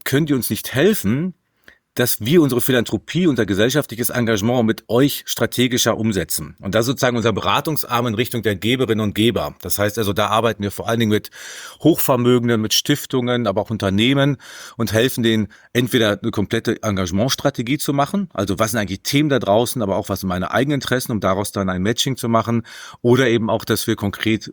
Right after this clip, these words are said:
Projekte für sie recherchieren, um dann eben auch wieder Player zusammenzubringen aus den verschiedenen Welten. Also insofern, das ist so ein bisschen die, die Wertschöpfungskette, die wir haben, wirklich, ähm, Wissen über den gemeinnützigen Sektor und Herausforderungen schaffen,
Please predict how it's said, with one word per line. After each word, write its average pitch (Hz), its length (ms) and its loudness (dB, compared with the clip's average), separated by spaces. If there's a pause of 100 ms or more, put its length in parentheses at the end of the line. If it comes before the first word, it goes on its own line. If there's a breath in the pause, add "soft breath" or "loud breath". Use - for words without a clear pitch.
Projekte 131 360 0
für 117 200 -6
sie 110 80 0
recherchieren, 113 720 0 (240 loud breath)
um 101 100 -2
dann 110 160 2
eben 107 160 0
auch 110 220 0 (260 loud breath)
wieder 113 180 2
Player 110 340 0
zusammenzubringen 85 720 -4
aus 80 100 -10
den 92 120 -8
verschiedenen 78 480 -10
Welten. - 400 -18
Also 117 200 0
insofern, 135 240 2
das 143 120 2
ist 156 80 -4
so 123 80 -4
ein 123 120 0
bisschen 135 280 0
die, 117 160 2 (320 loud breath)
die 104 120 0
Wertschöpfungskette, 131 640 0
die 110 240 2
wir 98 140 2
haben, 104 260 0
wirklich, 101 320 -2 (960)
ähm, 104 400 2 (400 loud breath)
Wissen 151 580 2 (300)
über 127 240 2
den 107 100 2
gemeinnützigen 113 480 2
Sektor 117 240 0
und 90 100 -2
Herausforderungen 123 720 0
schaffen, 113 440 -2